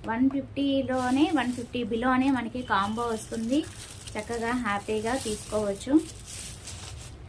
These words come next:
అలాగే ఈ దీంట్లోనే మీకు టూ యూజ్ఫుల్ ప్రోడక్ట్స్ అయితే చూపిస్తానండి ఈ వీడియో,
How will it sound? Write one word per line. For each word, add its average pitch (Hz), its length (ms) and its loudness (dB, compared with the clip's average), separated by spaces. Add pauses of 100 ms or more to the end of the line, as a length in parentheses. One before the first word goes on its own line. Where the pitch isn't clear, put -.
(300)
అలాగే 277 680 4
ఈ 269 140 0
దీంట్లోనే 285 680 6
మీకు 277 380 6 (100)
టూ 302 160 4
యూజ్ఫుల్ 285 540 2
ప్రోడక్ట్స్ 247 360 0
అయితే 240 140 -2 (140)
చూపిస్తానండి 226 680 -2
ఈ 262 120 2
వీడియో, 220 300 0